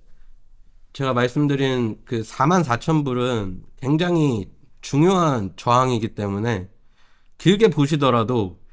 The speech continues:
이 구간을 돌파하면 또 다른 시나리오를 세울 수가 있거든요. 그럼 그때 이후에 생각하시면 되는 거고, 지금은 굳이 뭐 길게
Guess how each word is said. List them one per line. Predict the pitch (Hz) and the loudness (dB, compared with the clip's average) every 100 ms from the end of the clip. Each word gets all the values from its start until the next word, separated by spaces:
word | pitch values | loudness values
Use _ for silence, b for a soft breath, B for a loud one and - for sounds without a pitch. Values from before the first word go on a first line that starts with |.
| - | -10
이 | 123 185 | -6 -4
구간을 | - 147 175 156 | -2 2 4 2
돌파하면 | 156 135 - 165 156 131 113 | 2 -4 -2 0 0 -2 -4
또 | 143 120 - | -6 -8 -8
다른 | - 170 | 0 0
시나리오를 | 196 208 208 190 170 151 135 110 101 - - - | 2 0 0 2 2 2 0 -2 -6 -14 -20 -20
세울 | - 233 254 | -4 0 0
수가 | 240 185 | 0 -2
있거든요. | 113 113 104 107 - - - - | 0 -2 -2 -6 -12 -20 -20 -12
그럼 | - 120 | -8 -4
그때 | - 160 233 | -4 0 4
이후에 | 170 139 147 139 | 4 4 4 4
생각하시면 | 160 180 175 160 147 135 117 | 2 -2 -2 -2 0 0 -2
되는 | 113 107 | -2 -4
거고, | 101 98 127 104 92 - b b b | -4 -6 -6 -6 -10 -20 b b b
지금은 | - 143 185 185 160 131 104 | -10 -4 -2 0 0 -2 -4
굳이 | - 131 139 131 110 | -8 -6 -2 0 -2
뭐 | 92 92 - | -6 -12 -16
길게 | - 123 123 120 101 | -8 -6 -2 -2 -2